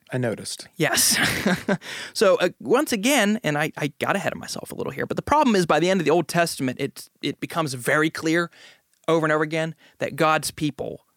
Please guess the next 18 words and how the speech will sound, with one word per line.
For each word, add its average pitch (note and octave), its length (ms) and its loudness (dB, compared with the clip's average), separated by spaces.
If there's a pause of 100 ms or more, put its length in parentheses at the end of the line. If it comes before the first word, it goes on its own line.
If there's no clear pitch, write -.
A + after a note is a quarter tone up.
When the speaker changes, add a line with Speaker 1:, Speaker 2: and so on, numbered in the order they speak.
(260)
Speaker 2:
basically F3 640 2
outside B2+ 640 0
of B2 260 -10 (200)
the C#3 100 -4
Noahic B2+ 480 0 (100)
covenant, - 640 -2 (480)
<laughs> - 480 -14
they F#3+ 220 4
have, E3+ 280 2
they F3 200 4
cannot, G3+ 880 0 (640)
like, D#3+ 220 0
they, G#3+ 200 0
they D#4 280 0
have G3+ 180 -2
done F#3+ 260 0
everything E3+ 460 -2
possible - 580 -10